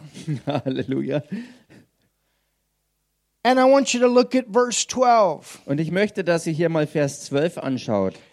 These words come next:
Speaker 2: It says, Giving thanks unto the Father,
Speaker 1: Da heißt's, "Indem ihr dem Vater Dank sagt",
Speaker 2: which hath made us meet,
Speaker 1: der uns tüchtig gemacht hat,
Speaker 2: to be partakers.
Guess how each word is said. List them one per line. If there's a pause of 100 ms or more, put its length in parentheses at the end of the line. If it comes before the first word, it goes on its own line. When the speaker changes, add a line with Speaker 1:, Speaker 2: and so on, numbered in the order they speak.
Speaker 2:
It
says,
Giving (140)
thanks (140)
unto
the
Father, (360)
Speaker 1:
Da
heißt's, (140)
"Indem
ihr
dem
Vater
Dank
sagt", (280)
Speaker 2:
which
hath
made
us (220)
meet, (120)
Speaker 1:
der
uns
tüchtig
gemacht
hat, (200)
Speaker 2:
to
be
partakers.